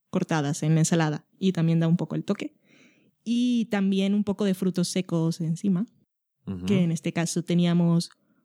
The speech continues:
Speaker 1: pipas de girasol, peladas, por supuesto, eh, nueces y almendras,
Speaker 2: Ujú.
Speaker 1: que le da un toque crunchy que está muy bien. Y esto básicamente es mezclar en un bol y ya está.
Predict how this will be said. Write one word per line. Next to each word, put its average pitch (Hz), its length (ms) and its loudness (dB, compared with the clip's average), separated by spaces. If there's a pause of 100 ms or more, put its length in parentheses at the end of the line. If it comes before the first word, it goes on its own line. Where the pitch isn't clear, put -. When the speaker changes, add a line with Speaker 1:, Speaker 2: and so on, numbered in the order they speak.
(140)
Speaker 1:
pipas 190 280 2
de 185 80 2
girasol, 220 680 0 (220)
peladas, 156 400 -4
por - 120 -10
supuesto, - 420 -8 (680)
eh, 180 340 0
nueces 202 560 0
y 175 220 2
almendras, 160 600 -6 (240)
Speaker 2:
Ujú. 101 340 -8
Speaker 1:
que 190 60 0
le 165 80 0
da 165 80 2
un 165 120 4
toque 170 240 0
crunchy 175 280 2
que 202 60 2
está 170 160 0
muy 151 140 0
bien. 156 200 0 (400)
Y 170 180 2
esto 165 280 -2
básicamente 196 960 0
es 214 180 -2
mezclar 190 500 0
en 208 80 2
un 202 120 2
bol 185 180 2
y 202 80 2
ya 180 60 0
está. 180 300 -6